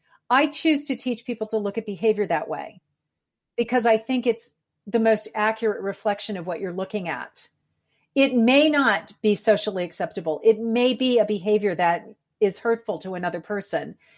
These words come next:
It's something that requires intervention. And then the success of the intervention will be based on the story you're telling yourself.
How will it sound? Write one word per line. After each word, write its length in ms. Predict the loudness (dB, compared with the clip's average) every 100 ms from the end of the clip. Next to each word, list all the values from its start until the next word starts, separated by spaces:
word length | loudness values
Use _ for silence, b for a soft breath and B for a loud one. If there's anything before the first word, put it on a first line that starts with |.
| b b
It's 200 | 0 2
something 460 | 2 2 2 2
that 200 | 4 2 2
requires 880 | -2 -2 0 2 4 4 2 -2 -4
intervention. 920 | -4 -2 -2 -2 -4 -4 -4 -6 -14 _ _ _ _ _ 0
And 220 | 2 2
then 400 | 2 2 0 -4
the 140 | -4 -4
success 500 | -4 -6 -2 -2 0
of 100 | -2
the 140 | -2
intervention 640 | -4 -4 -2 -2 -2 -4 -2
will 80 | -2
be 160 | -4
based 400 | 0 2 0 -2
on 360 | -2 -2 -2 -4
the 100 | -4
story 300 | 0 0 0
you're 100 | -2
telling 280 | -2 -4 -4
yourself. 580 | -6 -6 -8 -14 _